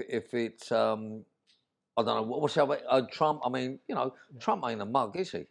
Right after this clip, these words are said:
Speaker 1: I was working out who's the most P R, um, people in our country. Who gets all the attention? So it's obviously Boris,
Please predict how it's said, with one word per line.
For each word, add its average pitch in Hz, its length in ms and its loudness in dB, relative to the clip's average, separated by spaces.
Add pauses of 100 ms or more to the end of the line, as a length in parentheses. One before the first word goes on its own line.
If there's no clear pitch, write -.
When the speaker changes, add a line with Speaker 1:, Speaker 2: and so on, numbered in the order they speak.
(200)
Speaker 1:
I 170 120 10
was 170 220 4
working 156 400 6
out 127 320 0
who's 131 220 2
the 127 60 0
most 120 500 0 (480)
P 139 160 2
R, 113 280 2 (520)
um, 110 500 2
people 107 500 0 (100)
in 113 120 0
our 101 120 0
country. 95 540 -6
Who 156 140 0
gets 127 220 0
all 131 120 2
the 110 100 -2
attention? 98 380 -8 (200)
So 135 100 2
it's 117 140 2
obviously 151 320 4
Boris, 107 500 -2